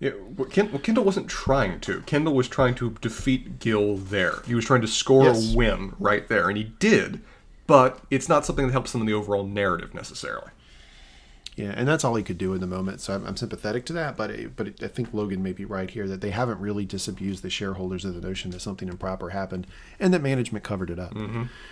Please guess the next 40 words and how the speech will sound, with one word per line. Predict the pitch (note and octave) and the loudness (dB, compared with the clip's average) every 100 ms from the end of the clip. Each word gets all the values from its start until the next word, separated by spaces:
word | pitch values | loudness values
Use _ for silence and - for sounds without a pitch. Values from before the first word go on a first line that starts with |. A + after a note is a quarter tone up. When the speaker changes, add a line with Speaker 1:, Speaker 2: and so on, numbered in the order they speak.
| - | -10
Speaker 1:
Well, | A2 | -8
t-, | A2+ - | -8 4
Speaker 2:
He | D#3 | 8
also | E3+ F3+ | 8 8
Speaker 1:
Tom | F#3+ | 8
Speaker 2:
points | D#3+ A#2 | 8 6
Speaker 1:
made | |
Speaker 2:
out | C#3+ | 6
Speaker 1:
that | A#2 G2 | 4 4
Speaker 2:
that | |
Bill | A#2+ D3+ | 2 0
Speaker 1:
inevitable. | - - D3 - | -2 -8 -10 -6
Tom | E3 G3+ | 0 4
made | F#3+ F3+ | 4 4
that | A3 | 2
inevitable. | A#3+ C4 C3+ | 2 2 2
Speaker 2:
Yeah. | A#2 | 4
Speaker 1:
They | B2+ | 4
have | B2+ | 4
no | C#3 D#3 | 6 8
way | C#3+ C#3 | 8 8
around | C3 C3 | 8 6
that | G#2 - | 2 -2
now. | E2 D#2+ - - - - - - - - - - | -8 -10 -14 -20 -20 -20 -20 -20 -20 -20 -16 -4
Speaker 2:
Yeah, | F#2+ E2 D#2+ - | -2 -2 -6 -10
yeah, | F#2 | -4
we, | G#2 | -2
we, | B2+ C#3+ - | 0 -2 -2
we | E3+ | -4
thought | - E3+ F3+ | -2 -2 -2
he | - F3+ - | -4 -6 -4
just | - - - - - | -4 -4 -6 -14 -10
maybe | E3+ D#3+ E3 - - - - - | -6 -4 -6 -8 -16 -20 -20 -14
was | - C3 A#2 | -4 -2 -2
kinda | - D#3 | -2 0
like | G#2+ C3 F#3 | 2 2 2
one? | D4+ D4 | 0 0
Come | F#3 - - | -6 -14 -14
on, | - F3 C#3+ G2 | -6 -2 -2 -4
Tom. | F2+ | -8